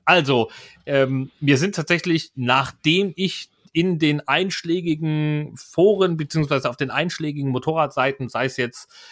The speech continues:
Gaskranken, sei es jetzt YouTube mit den Motorradnachrichten oder Motorrad Online, ähm, die Nachrichten auf, besonders aufgefallen, zum Beispiel bei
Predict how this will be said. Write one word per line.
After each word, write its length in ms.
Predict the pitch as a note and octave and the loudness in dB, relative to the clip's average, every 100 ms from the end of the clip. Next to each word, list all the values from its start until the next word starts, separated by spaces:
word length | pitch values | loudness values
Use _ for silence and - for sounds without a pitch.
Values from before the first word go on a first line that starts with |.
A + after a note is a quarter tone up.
| - | -6
Gaskranken, 640 | C#3+ D3+ - C#3 C3+ C#3 A#2+ | 0 0 0 -2 -2 -2 0
sei 140 | B2+ | -2
es 100 | C3 | 0
jetzt 340 | C#3 C3+ - | -4 -6 -6
YouTube 380 | D#3+ E3 D#3+ D3 | -4 -2 0 0
mit 160 | C3+ C#3 | -2 -2
den 140 | C3+ | 0
Motorradnachrichten 1080 | B2 - D#3+ D#3+ - C#3+ C#3+ C#3 - C#3 C3+ | -2 -2 0 0 2 0 0 -4 -4 -6 -6
oder 540 | - D3 D3 C3 B2+ - - | 0 2 4 4 2 -2 -2
Motorrad 400 | C3 B2+ D3 D3 | -2 2 2 2
Online, 460 | D3+ E3+ C#3+ F3+ G#3 - - - | 0 0 2 0 -4 -14 -20 -2
ähm, 420 | C#3 C#3 C#3+ C3 D#3+ | 2 4 4 0 0
die 100 | E3+ | 2
Nachrichten 380 | G3+ G#3+ - | 2 0 -4
auf, 320 | F#3+ G3+ G3+ - | 0 0 0 -2
besonders 400 | E3 B3+ B3 F3+ | 2 4 2 0
aufgefallen, 600 | F3 D#3+ F3 E3 F3 D#3+ | -4 0 2 2 0 -2
zum 140 | E3+ | 0
Beispiel 440 | D#3 D#3 - D#3 | 2 0 2 2
bei 380 | C#3+ B2+ C3 C3 | 4 2 4 0